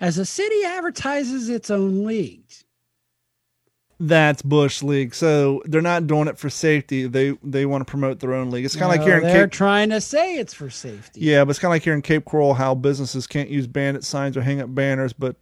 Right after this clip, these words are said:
Speaker 2: uh,
Speaker 1: Yep.
Speaker 2: Cape Coral can do it to promote their stuff.
Speaker 1: Yep. So when the Golden Knights came to town and started three years ago, a small group of Henderson residents, they were inspired, right?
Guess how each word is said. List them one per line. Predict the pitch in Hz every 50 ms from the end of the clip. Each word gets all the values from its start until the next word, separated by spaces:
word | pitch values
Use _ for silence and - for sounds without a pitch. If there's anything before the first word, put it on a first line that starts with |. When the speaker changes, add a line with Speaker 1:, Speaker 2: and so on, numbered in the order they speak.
| _ _ -
Speaker 2:
uh, | 139 135 131 123 120 123 120
Speaker 1:
Yep. | -
Speaker 2:
Cape | - 151 151 143 -
Coral | - 147 139 135 127
can | - 127 127
do | 127 135 131
it | 131 - - _ _ _
to | 135 127
promote | - - 131 131 127 120 -
their | 127 123 -
stuff. | - - - - - - _ _ _ _ _ _ _ _ _ _ _ _ _ _ _ _
Speaker 1:
Yep. | 190 190 202 - 170
So | - - 226
when | 214 247 269
the | 254 233
Golden | 196 285 311 320 294 247
Knights | 226 220 214 - -
came | - - 175 165 156
to | 147 127
town | - 139 120 110 123 143 156 - _ _ _ _ _ _ _
and | 165 139 -
started | - - 151 131 135 139 180 190 185 190 175
three | - 208 220 214
years | 196 190 180 170 147 151
ago, | 143 127 151 170 170
a | 151
small | - - 196 220 233 196
group | 196 226 202 -
of | 147 -
Henderson | 185 202 233 196 - 196 170
residents, | 135 127 127 117 - 143 135 127 139 139 139 147 147 - - _ - - - - _
they | - 330 349
were | 330
inspired, | 320 285 - - - - 339 320 190 131 117 107
right? | 123 139 165 202 202